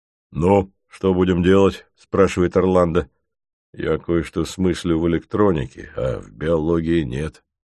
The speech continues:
«Я больше не могу», говорит африканский марабу,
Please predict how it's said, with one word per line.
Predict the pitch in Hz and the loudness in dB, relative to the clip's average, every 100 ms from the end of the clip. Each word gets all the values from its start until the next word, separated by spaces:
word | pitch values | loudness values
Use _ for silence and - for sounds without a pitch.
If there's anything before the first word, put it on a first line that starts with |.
| _ _ - | _ _ -14
«Я | 127 - | -10 -10
больше | - 120 120 - - | -10 -8 -8 -8 -8
не | 131 | -4
могу», | 131 120 101 113 143 - - | -2 -2 -2 -4 -6 -10 -14
говорит | 80 92 87 85 | -4 0 0 0
африканский | 87 80 90 92 85 - 82 | -4 -6 -4 -2 -2 -2 -2
марабу, | 82 80 78 110 | -2 -2 -2 -2